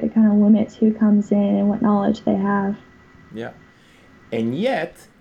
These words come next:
Speaker 2: you guys over the last three or four years have been able to improve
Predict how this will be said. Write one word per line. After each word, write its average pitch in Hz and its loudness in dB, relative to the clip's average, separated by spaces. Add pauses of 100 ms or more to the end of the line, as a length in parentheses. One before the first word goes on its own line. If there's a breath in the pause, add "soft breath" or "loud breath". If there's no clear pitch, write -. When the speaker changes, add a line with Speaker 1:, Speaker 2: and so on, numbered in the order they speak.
(120)
Speaker 2:
you 139 -4
guys 135 -4
over 117 -4
the 110 -2
last 117 -6
three 120 -8
or 113 -4
four 110 -10
years 117 -4
have 101 -6
been 107 -6
able 107 -6
to 101 -10
improve 110 -6